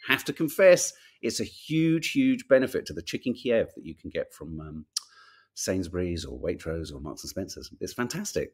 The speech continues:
You just put it in a tray, you put it in the, you just put it on one little plate and that's it. Um, cooking is a no-no. Millions are ditching cooking, with seventy-six percent admitting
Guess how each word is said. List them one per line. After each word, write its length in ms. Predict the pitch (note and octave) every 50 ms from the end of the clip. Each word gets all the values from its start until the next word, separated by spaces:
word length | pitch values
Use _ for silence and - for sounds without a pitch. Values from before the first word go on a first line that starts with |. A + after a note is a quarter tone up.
| - C2
You 140 | - G#2 F2
just 320 | F2+ F2 E2 - - -
put 140 | - E2 F2+
it 40 | C#2+
in 80 | F2 E2+
a 20 |
tray, 240 | E2+ - D3+ D#3+ D3+
you 100 | B2 -
put 120 | - -
it 60 | -
in 80 | - -
the, 160 | C#2 D2+ C#2+ - -
you 120 | - D2 -
just 220 | - - - -
put 80 | - -
it 80 | -
on 120 | D#2+ D#2+ D#2+
one 160 | G2 G#3 -
little 160 | - - -
plate 300 | - - A#2+ C3+ C#3 -
and 80 | - -
that's 160 | - - -
it. 220 | E3 C3 - - _ - - - - _ _ -
Um, 220 | A3+ A#3 - - -
cooking 280 | - A3+ G#3 - F3+ F3
is 100 | D3 C3
a 40 | C3+
no-no. 360 | B2 B2 B2 A#2+ B2 A#2+ B2
Millions 420 | A2+ C#3 E3+ G3+ G#3+ G#3+ G3 D#3+
are 40 | D#3+
ditching 360 | B2 D#3 D3 - - C3+ A#2
cooking, 440 | - - E3 - - D#3 D3 C#3+ C3 A#2
with 100 | A#2+ -
seventy-six 800 | - - - G3 F#3+ A3 G3+ - - F3+ - - G#3+ - - -
percent 480 | - - - - - C#3 B2+ A#2+ -
admitting 560 | A#2 G#2 A2+ C3+ B2+ - A2 F#2 E2+ G#2 -